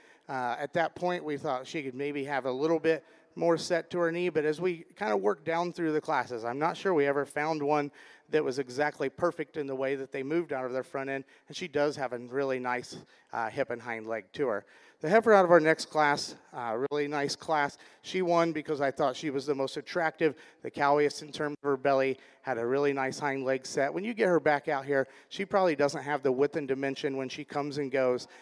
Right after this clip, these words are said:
as some of the other heifers, but you have to appreciate her for her look and her depth. Heifer that's, that does a nice job when you get her on the move.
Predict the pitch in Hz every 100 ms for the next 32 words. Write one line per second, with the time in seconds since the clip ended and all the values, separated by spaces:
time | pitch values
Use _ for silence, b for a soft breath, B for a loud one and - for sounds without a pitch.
0 | B - 127 165 135 127 127 131 127 127
1 | 139 117 123 110 123 156 147 147 - 143
2 | - 127 120 110 - 120 107 123 147 143
3 | - 120 117 123 139 - - B B B
4 | - 127 123 113 117 - 175 143 120 131
5 | 127 123 123 123 - 117 107 113 107 107
6 | 107 104 110 123 113